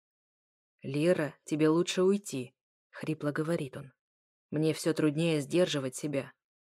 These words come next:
Говорит, но не отпускает. Ладони сжимают мои плечи с такой силой, что мне кажется, вот-вот захрустят кости.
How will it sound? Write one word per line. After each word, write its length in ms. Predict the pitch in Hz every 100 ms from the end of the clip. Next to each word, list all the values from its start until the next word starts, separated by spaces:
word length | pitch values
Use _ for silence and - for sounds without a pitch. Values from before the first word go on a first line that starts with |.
| _ _ _ _ -
Говорит, 420 | 180 190 233 277
но 80 | 208
не 140 | 233
отпускает. 640 | 233 - 220 - 147 143 - _ _ _ _ _ -
Ладони 480 | 196 202 190 226 175
сжимают 480 | 151 165 190 196 185
мои 200 | 190 185
плечи 340 | 185 202 -
с 80 | 190
такой 320 | 196 196 285
силой, 500 | - 220 180 156 147 _
что 220 | - -
мне 180 | 226 226
кажется, 420 | 226 247 202 -
вот-вот 380 | 170 190 202 233
захрустят 560 | 180 - 180 - 185 -
кости. 560 | - 151 - - 135